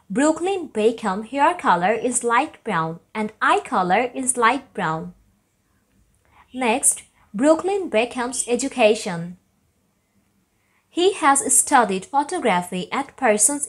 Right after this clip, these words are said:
School of Design in New York City. Next topic,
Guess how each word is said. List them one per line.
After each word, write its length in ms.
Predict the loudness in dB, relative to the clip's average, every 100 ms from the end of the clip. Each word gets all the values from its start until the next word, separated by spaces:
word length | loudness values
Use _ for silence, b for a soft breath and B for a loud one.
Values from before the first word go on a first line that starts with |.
| -4
School 460 | -4 -4 -4 -2 -2
of 160 | -4
Design 480 | -2 -2 0 0 -2 -4
in 180 | -4
New 180 | -4 -2
York 200 | -2 -2
City. 560 | -2 -2 -4 -6 -8 -10 _ _ _ _ _ _ _ _ _ _ _ -6
Next 340 | -2 2 2
topic, 640 | 2 0 -2 -8 -8 -16